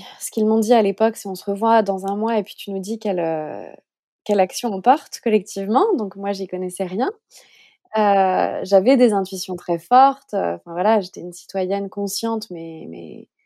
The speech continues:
mais lambda sur ces sujets-là. Et donc, j'ai décidé d'aller voir les sachants, à savoir les scientifiques du giec, les O N G.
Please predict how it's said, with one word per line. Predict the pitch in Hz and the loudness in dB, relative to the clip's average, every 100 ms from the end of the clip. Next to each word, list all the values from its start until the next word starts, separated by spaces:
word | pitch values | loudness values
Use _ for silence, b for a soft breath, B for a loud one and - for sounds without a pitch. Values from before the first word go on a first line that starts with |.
| _ _ - | _ _ -6
mais | 185 | 0
lambda | 196 220 202 220 | 2 4 4 2
sur | 214 190 | 2 -8
ces | - | -14
sujets-là. | 180 180 185 202 294 269 | -14 -8 0 4 4 4
Et | |
donc, | 196 208 | 2 -4
j'ai | 196 | -6
décidé | 180 185 - 190 240 | -8 -8 -8 -4 -2
d'aller | 214 185 | 0 -2
voir | 185 196 202 196 | 0 2 0 0
les | 180 160 170 | -6 -6 -4
sachants, | - 196 190 254 359 - _ _ _ - | 2 2 2 -2 -6 -10 _ _ _ -16
à | |
savoir | 208 202 190 | -4 0 2
les | |
scientifiques | 190 214 208 - 190 | 0 -6 -8 -10 -10
du | 185 | -8
giec, | 180 208 269 320 226 | -2 4 4 4 -4
les | 196 | -4
O | |
N | 190 175 | -4 -4
G. | 180 240 339 | -2 0 0